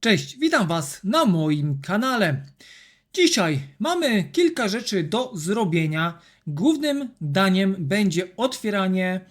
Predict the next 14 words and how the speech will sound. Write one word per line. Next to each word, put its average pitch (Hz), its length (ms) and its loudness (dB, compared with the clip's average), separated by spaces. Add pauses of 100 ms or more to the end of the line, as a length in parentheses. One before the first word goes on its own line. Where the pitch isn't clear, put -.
(300)
e, 170 180 -2
prizmowych 226 840 -2
shardów. 226 600 -2
Jest - 480 -2 (300)
kilku 330 720 0
czempionów, 240 760 0
których 240 320 -6
bardzo 226 600 -2
bym 226 180 -4
chciał 214 240 -4
zobaczyć 180 540 -4
na 170 120 -2
moim 170 300 -2
koncie 160 500 -6